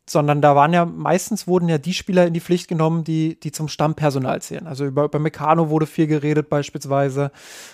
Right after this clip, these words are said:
Ähm, ja, Pavard war, glaub ich, immer wieder auch mal Thema.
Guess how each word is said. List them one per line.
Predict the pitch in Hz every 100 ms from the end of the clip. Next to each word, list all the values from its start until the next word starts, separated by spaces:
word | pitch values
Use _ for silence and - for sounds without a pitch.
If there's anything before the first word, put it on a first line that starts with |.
| -
Ähm, | - 131 135 135 135 135 135 - - - - 135 160 _ 143
ja, | 127 143 147 147 156
Pavard | 147 151 139 143 165 160
war, | 160
glaub | 156 151
ich, | 156
immer | 156 147
wieder | 147 151
auch | 143
mal | 151 143
Thema. | - 151 147 147